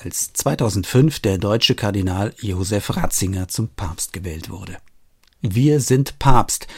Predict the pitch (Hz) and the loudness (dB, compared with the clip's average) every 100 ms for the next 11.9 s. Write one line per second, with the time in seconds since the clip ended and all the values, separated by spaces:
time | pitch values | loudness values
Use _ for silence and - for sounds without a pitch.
0 | - - - 113 101 - - 117 135 - | -20 -20 -8 -4 -4 -4 -2 2 2 2
1 | 120 107 120 120 123 131 - 123 104 101 | 2 0 2 2 2 0 0 0 2 2
2 | 107 113 104 - - 101 101 101 - 98 | 2 2 -2 -2 -4 -2 -2 -2 -4 -2
3 | 95 - 202 - 110 104 120 117 101 92 | -2 -2 -2 0 2 2 2 0 0 -4
4 | - 85 90 98 - 101 87 - - 101 | -6 -6 -6 -8 -6 -6 -4 -6 -4 -4
5 | 95 80 73 - - _ _ _ - - | -4 -8 -12 -16 -20 _ _ _ -20 -18
6 | - - _ _ _ - - 90 87 180 | -18 -20 _ _ _ -12 -8 -8 -4 -2
7 | 202 139 113 107 104 98 98 92 98 92 | 2 2 4 2 2 0 0 0 -2 0
8 | 104 92 90 - 196 - - 90 92 95 | 0 -2 -6 -8 -8 -4 -2 -2 0 4
9 | 156 - - - _ - 196 190 - 104 | 4 2 -12 -20 _ -6 -6 -2 0 0
10 | 92 110 131 - 107 113 117 113 110 120 | 0 2 2 2 -2 0 -2 -2 -2 -4
11 | - - 104 117 90 78 - - - | -4 -4 -2 -2 -4 -8 -10 -10 -12